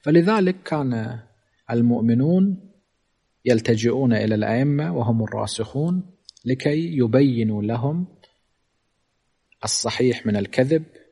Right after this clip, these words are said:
ويبينوا لهم المتشابه، المتشابه من المحكم. فكذلك هنا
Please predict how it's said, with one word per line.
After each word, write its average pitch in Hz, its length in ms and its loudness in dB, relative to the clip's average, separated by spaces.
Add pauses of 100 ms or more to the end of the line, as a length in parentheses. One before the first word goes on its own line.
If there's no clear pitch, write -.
(420)
ويبينوا 113 680 2
لهم 123 360 -2
المتشابه، 127 880 -2 (1200)
المتشابه 113 760 -2
من 120 160 0
المحكم. 131 840 -4 (1300)
فكذلك 214 720 0
هنا 135 380 -4